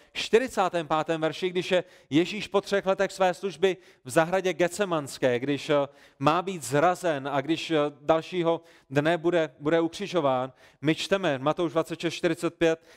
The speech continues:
„Tehdy přišel ke svým učedníkům.“ Pamatujete na to?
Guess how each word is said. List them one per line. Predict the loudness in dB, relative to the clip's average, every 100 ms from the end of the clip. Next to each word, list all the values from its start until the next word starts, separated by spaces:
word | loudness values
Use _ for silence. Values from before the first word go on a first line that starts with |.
| -20 _
„Tehdy | 2 4 0 -2
přišel | -4 -4 0 0
ke | -2
svým | -4 -4
učedníkům.“ | -4 -4 -4 -6 0
Pamatujete | 0 0 -2 -2 -2
na | -2
to? | -4